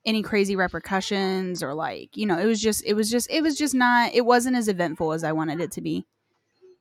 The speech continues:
And it was a really slow, it was really slow to get to the point.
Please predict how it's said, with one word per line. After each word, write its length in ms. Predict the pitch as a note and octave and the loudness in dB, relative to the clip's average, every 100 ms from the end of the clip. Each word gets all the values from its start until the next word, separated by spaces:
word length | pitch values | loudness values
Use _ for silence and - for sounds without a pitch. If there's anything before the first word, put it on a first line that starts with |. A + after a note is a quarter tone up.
| - | 0
And 120 | A#3+ | 2
it 60 | A#3+ | 4
was 100 | A#3 | 6
a 80 | A#3 | 6
really 380 | A3 A3 A3 A3+ | 8 8 8 4
slow, 840 | - - G#3+ G#3 F#3+ F#3+ F#3 F3+ - _ _ _ _ _ _ _ _ _ _ _ | -2 -4 4 6 6 6 2 0 -4 _ _ _ _ _ _ _ _ _ _ _
it 60 | A3 | 2
was 160 | A3 | 4
really 320 | G#3 A3 G#3 | 6 6 8
slow 320 | G3+ - G3 G3 | 4 2 0 0
to 120 | F#3+ | -2
get 280 | E3+ F3 - | -2 -2 -4
to 100 | - | -8
the 100 | D#3+ | -8
point. 340 | - E3 E3+ | -6 -4 -6